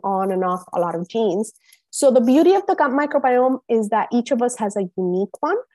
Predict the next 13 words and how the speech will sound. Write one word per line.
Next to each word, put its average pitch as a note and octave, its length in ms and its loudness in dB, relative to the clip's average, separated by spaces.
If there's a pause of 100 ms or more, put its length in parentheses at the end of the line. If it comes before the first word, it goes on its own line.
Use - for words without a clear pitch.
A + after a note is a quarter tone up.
(340)
Um, G#3+ 260 2
it's G#3+ 140 0
our G#3 240 2
own A3 380 4
digital G#3 840 2
thing, G3+ 220 2
like, G3+ 240 0
our F#3+ 160 2
<laughs> - 40 -2
own, A#3+ 560 4
uh, G3 500 2
unique A3+ 420 4
fingerprint, A3+ 760 0